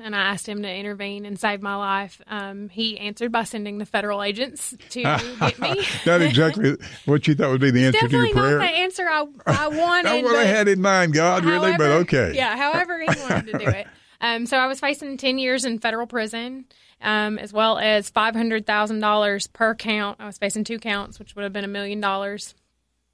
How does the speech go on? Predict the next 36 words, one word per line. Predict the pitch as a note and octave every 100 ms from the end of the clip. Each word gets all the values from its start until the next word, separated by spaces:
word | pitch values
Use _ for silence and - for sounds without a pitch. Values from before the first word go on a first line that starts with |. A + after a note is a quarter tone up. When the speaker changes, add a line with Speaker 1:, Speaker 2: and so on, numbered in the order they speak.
| -
Speaker 1:
Um, | G#3 G#3 G#3+
the |
minimum | G#3+ A3 A#3 A#3 B3 A#3+ A#3
for | A#3+
my | G#3+ G#3+
sentence | - G#3 G3+ G#3
would | G#3
have | G#3
been | G3 G3
six | G3+ G#3 -
years | G#3 G#3
in, | G3+ G3 - _ -
in | G#3 G3
federal | G#3 G3+
prison | G#3 G#3+ G3 G3 G3+ _ _ _ -
at | F#3+ - G3+
eighty | G3
percent | G3 G3+ - F#3+ -
of | G3
time. | - F#3 E3 G#3+ G#3+ F3+ _ _ - - -
So | _ G#3 G3 G3
I | E3+ G3+
ended | - G#3
Speaker 2:
Wow. | G#3 G3+
Speaker 1:
up | - - _ _ _ - - _
going | B3 C4 C#4
to |
court, | C4 C#4 B3+ B3 -
um, | A3+ A3+ A3+
for | A#3
a | A3
year | G#3 G#3+
and | A#3+
a |
half. | A3+ A3+ A#3 A#3 -
Uh, | -